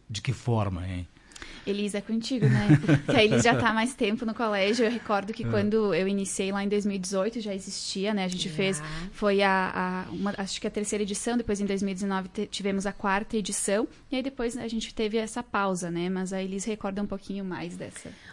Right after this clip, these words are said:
Speaker 3: O colégio sempre se preocupou muito com a questão da leitura, da literatura, porque a gente acredita que o aluno que lê, né, lê o livro, ele lê o mundo.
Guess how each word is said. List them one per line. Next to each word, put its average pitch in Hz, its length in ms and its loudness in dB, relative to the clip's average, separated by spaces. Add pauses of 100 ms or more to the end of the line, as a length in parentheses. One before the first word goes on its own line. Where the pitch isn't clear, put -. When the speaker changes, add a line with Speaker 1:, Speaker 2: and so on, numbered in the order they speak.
Speaker 3:
O 214 80 -4
colégio 214 360 6
sempre 226 300 2
se - 140 0
preocupou 220 480 4
muito 226 500 6
com 185 180 0
a 180 60 2
questão 180 420 0
da 180 120 0
leitura, 185 840 0
da 185 180 -2
literatura, 180 840 0
porque - 180 -8
a 196 60 0
gente 208 180 0
acredita 220 500 -2
que 214 120 -4
o 220 80 2
aluno 233 320 2
que 240 160 -2
lê, 196 420 4 (140)
né, 165 200 -4
lê 180 200 2
o 196 40 0
livro, 190 640 0
ele 202 240 2
lê 196 160 2
o 208 60 2
mundo. 202 560 2